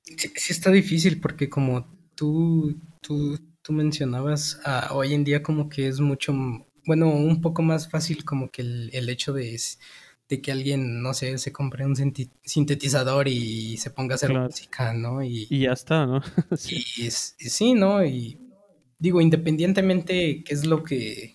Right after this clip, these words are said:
Speaker 1: qué es lo que la música que produzca, pero
Speaker 2: Ujú.
Speaker 1: incluso, pues, gracias a todo esto del, del, de las redes y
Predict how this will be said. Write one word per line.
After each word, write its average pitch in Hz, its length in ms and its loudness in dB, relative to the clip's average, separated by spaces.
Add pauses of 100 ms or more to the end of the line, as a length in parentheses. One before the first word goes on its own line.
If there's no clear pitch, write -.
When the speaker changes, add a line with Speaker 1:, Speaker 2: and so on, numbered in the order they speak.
(120)
Speaker 1:
qué 156 80 -2
es 156 60 -2
lo 165 220 2
que 127 240 -2
la 120 120 -6
música 135 440 -4
que - 100 -12
produzca, 117 580 -10 (920)
pero 123 560 -2
Speaker 2:
Ujú. 143 220 -2 (360)
Speaker 1:
incluso, 127 920 -4
pues, - 200 -16
gracias 131 420 -4
a 117 120 -6
todo 135 140 -6
esto 135 220 -6
del, 127 320 -6 (520)
del, 117 720 -4
de 123 120 -2
las 120 180 0
redes 123 600 -2
y - 300 -12